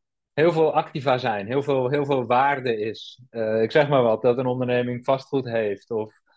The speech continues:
een fabriek of weet je wel, dat er van alles is van waarde,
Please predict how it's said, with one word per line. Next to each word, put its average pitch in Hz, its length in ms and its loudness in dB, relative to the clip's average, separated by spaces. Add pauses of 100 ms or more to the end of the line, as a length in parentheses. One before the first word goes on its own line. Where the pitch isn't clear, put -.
(220)
een 127 160 -4
fabriek 143 580 4
of 120 380 0
weet 143 180 4
je 170 60 2
wel, 175 140 6
dat 143 180 6
er 135 80 6
van 139 200 -4
alles 151 240 4
is 143 160 2
van 113 180 -4
waarde, 123 500 2